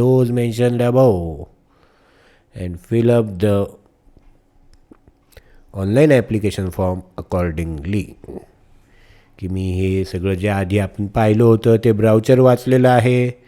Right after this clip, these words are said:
इन्फॉर्मेशन बुलेटिन, आणि ही वरचीसुद्धा सगळी माहिती मी वाचून घेतलेली आहे. हे केल्यानंतरच आपल्याला click here to proceed करता येईल. प्रोसीडवर क्लिक करूया. कॅन्डिडेट्स नेम,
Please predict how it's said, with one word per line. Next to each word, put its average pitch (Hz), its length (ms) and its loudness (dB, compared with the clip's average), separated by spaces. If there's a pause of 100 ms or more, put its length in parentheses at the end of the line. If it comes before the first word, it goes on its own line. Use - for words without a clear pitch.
(540)
इन्फॉर्मेशन 104 720 -4
बुलेटिन, 131 480 0
आणि 113 280 -4
ही 127 180 0
वरचीसुद्धा 151 640 0
सगळी 120 260 0
माहिती 107 360 -2
मी 104 160 -2
वाचून 104 400 -2
घेतलेली 113 440 0
आहे. 87 340 -4 (1300)
हे 92 60 -6
केल्यानंतरच 98 680 -2
आपल्याला 113 380 0
click 113 420 -4
here 113 260 0
to 120 40 -4 (100)
proceed 120 320 0
करता 120 280 -2
येईल. 135 340 2 (320)
प्रोसीडवर 113 460 -2
क्लिक 151 280 -4
करूया. 151 240 2 (2000)
कॅन्डिडेट्स 165 560 4
नेम, 104 640 2